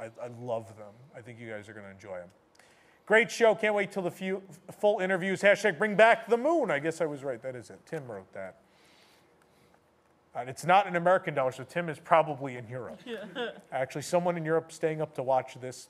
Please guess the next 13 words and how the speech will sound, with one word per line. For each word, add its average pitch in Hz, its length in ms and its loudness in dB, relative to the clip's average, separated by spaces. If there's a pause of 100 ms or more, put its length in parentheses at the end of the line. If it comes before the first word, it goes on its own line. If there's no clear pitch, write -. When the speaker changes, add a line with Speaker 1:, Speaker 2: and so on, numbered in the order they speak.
(100)
Speaker 1:
disaster. 104 320 -10
Speaker 2:
Oh, 202 80 6
I 214 160 6
got 214 180 2
this 170 220 -2
one. 143 220 -8
<laughs> - 60 -18 (2750)
At 240 320 6
Maintenance, 262 760 6 (380)
Jay 233 460 6 (160)
declare 185 1000 6 (680)
Le 226 680 6
Euro 277 680 10